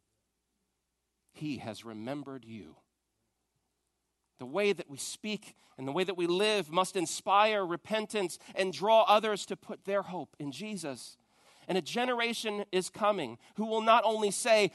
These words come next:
"Jesus is coming," but will witness it with their own eyes.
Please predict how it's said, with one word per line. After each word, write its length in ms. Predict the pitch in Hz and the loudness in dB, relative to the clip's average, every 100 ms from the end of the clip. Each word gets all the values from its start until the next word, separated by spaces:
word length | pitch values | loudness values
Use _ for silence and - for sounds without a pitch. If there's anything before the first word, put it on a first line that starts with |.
| 214 | -6
"Jesus 560 | 156 269 277 202 226 - | -10 -4 -2 2 2 4
is 200 | 208 180 | 0 -2
coming," 640 | - 220 277 269 226 160 123 _ _ _ _ _ _ _ _ _ | -2 4 6 6 2 0 -8 _ _ _ _ _ _ _ _ _
but 140 | 139 | -8
will 200 | 139 127 | -6 -8
witness 520 | 120 180 226 175 - | -4 -6 -4 -6 -6
it 140 | 143 127 | -8 -8
with 160 | 139 | -6
their 160 | 135 127 | -2 4
own 180 | 156 175 | 4 4
eyes. 600 | 160 127 92 - - - | 4 2 -2 -12 -20 -20